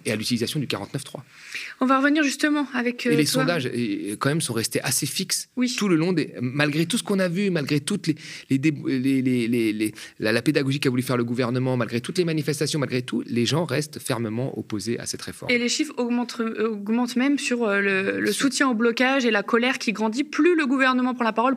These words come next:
Speaker 2: plus les gens sont en colère. On va revenir d'ailleurs avec toi sur cet épisode du quarante-neuf trois utilisé jeudi dernier pour la réforme, parce qu'on n'en a pas encore, euh, parlé ensemble. Qu'est-ce qui s'est, euh, passé à ce moment-là ? Le gouvernement a eu peur de pas avoir, euh, assez de voix. Enfin, quelle a été ta réaction quand t'as vu que,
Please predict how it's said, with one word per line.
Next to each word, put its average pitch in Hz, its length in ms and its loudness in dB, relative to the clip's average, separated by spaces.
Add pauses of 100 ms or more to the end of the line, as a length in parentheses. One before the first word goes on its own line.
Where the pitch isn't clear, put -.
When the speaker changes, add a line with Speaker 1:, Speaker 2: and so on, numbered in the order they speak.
Speaker 2:
plus 302 300 2
les 269 120 4
gens 254 200 2 (320)
sont 285 340 -4
en 254 80 0
colère. 254 280 2 (380)
On 240 60 -4
va 247 80 2
revenir 269 380 0
d'ailleurs 247 240 0
avec 226 160 -2
toi 247 120 -2
sur 247 200 -8
cet 220 160 -6
épisode 220 320 -2
du 202 100 -8
quarante-neuf 226 460 -4
trois 233 200 -2
utilisé 220 300 -2
jeudi 208 220 -4
dernier 202 320 -4
pour 208 100 -6
la 196 80 -4
réforme, 285 240 -4
parce 302 140 -8
qu'on 208 80 -6
n'en 196 100 -4
a 190 80 -2
pas 226 140 -2
encore, 247 300 -2 (260)
euh, 208 100 2
parlé 220 260 2
ensemble. 269 300 -2 (380)
Qu'est-ce 339 240 2
qui 302 100 0
s'est, 277 320 0
euh, 202 140 0
passé 262 480 0
à - 20 2
ce 233 140 -2
moment-là ? 233 340 4
Le 285 100 0
gouvernement 233 540 2
a 220 100 4
eu 214 60 -2
peur 254 180 -2
de 220 100 0
pas 240 200 0
avoir, 233 300 -2
euh, 196 260 -2 (220)
assez 226 320 -2
de 196 80 -8
voix. 220 240 0
Enfin, 294 180 0
quelle 294 180 0
a 294 60 4
été 285 160 -2
ta 220 120 -2
réaction 226 280 -2
quand 254 140 -4
t'as 214 100 0
vu 254 160 -2
que, 254 220 -4